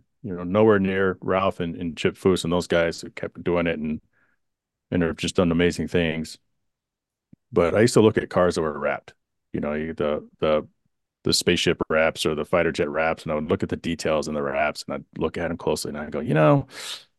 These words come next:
it's a lot of pixelation there," or, "You know, th-, there's only one type of screw on here or, or fixture, and the reality is, on aircrafts, there's so many different types of hardware.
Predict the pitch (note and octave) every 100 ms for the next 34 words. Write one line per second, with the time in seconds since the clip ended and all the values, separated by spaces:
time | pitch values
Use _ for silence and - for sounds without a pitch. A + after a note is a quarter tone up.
0 | _ _ E3+ D#3 A#2 - A2 - D2+ E2
1 | - C#2+ D2 D2+ C#2+ D2 D2+ C#2 _ _
2 | _ _ _ E3+ F#3+ F#3+ F#3 F3 - _
3 | _ _ _ _ _ _ C#3 C3+ _ -
4 | C#3+ D3+ F3 B2 G#2+ G#2+ G#2 G2+ G2+ F2+
5 | D#2+ - _ _ _ _ _ - - F#2+
6 | G2+ G2+ G2+ G2+ G2+ E2+ E2 - F2+ -
7 | G2+ - G2 F#2+ E2+ E2 - _ _ -
8 | G#2 G#2+ B2+ C3 B2 A#2+ A#2+ A2+ - -
9 | - G2 A2+ A2+ - A2 A2+ - - F#2
10 | F2 - B2 G#2+ F#2 G2 F#2 F#2+ E2 F2
11 | E2+ E2 D#2 D#2 D#2